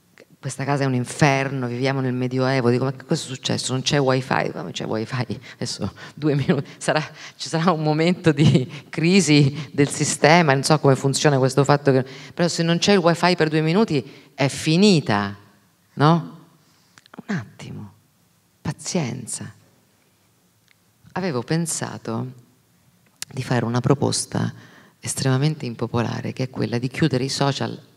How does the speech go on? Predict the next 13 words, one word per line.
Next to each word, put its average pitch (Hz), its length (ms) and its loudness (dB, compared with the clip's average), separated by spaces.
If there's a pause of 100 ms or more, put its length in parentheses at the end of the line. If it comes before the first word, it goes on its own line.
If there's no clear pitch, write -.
(120)
alle 110 220 -8
dieci, 107 640 -8 (520)
come 190 200 -2
i - 20 0
negozi, 107 600 -2
i 123 60 -6
bar, 98 480 -4 (640)
no? 170 260 0 (1040)
Cioè, - 160 -6
a - 40 -8
un - 280 -20
certo 233 280 -2
punto, 123 400 -6